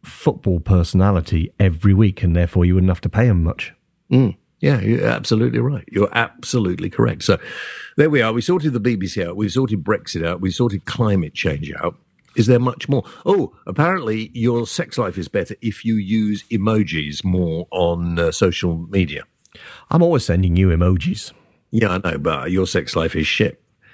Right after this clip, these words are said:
Speaker 1: Yeah, so how does it work then that it can't be true?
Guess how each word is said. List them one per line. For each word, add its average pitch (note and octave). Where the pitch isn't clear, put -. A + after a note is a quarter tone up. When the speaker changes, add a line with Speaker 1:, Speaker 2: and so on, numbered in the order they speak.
Speaker 1:
Yeah, G2+
so G#2+
how -
does G#2+
it F#2+
work A#2+
then E2
that F2+
it -
can't F2+
be G2+
true? A#2